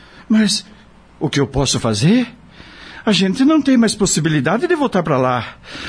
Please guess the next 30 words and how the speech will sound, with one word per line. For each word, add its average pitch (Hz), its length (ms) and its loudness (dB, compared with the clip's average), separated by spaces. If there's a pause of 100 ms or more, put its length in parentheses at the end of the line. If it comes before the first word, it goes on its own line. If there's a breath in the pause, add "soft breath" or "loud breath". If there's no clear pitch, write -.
já 208 140 0
que 285 120 0
fui 254 200 2
escorraçado 214 840 0
pelo 165 160 2
meu 160 140 2
patrão. 156 500 0 (880 loud breath)
Como 220 280 2
minha 156 220 4
Aurora 175 400 2
poderá 180 400 2
sair 180 240 2
dessa 190 260 0
tristeza, 202 640 0
doutor?" 208 480 2 (1200 loud breath)
"É 71 300 -4
exatamente 78 1040 -2
por 69 300 -6
isso 76 460 -4
que 165 200 -4
eu 165 100 0
disse 67 640 -6
que 69 220 -6
a 62 120 -6
prescrição 87 1040 -2
seria 65 480 -8
mais 90 520 -2
para 120 280 -2
o 123 80 0
senhor 90 720 0